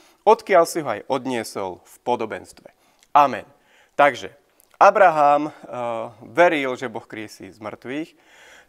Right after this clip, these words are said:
a na základe toho vedel ísť aj obetovať svojho syna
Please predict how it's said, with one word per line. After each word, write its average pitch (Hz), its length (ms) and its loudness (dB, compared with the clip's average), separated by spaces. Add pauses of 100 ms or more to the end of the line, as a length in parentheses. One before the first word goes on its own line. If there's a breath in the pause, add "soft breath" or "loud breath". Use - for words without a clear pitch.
(680 soft breath)
a 107 100 0 (300)
na 160 160 -2
základe 175 360 2
toho 127 280 -4
vedel 120 440 -6
ísť 123 200 -14
aj 120 140 -4 (100)
obetovať 147 520 -2
svojho 113 240 -16
syna 107 260 -14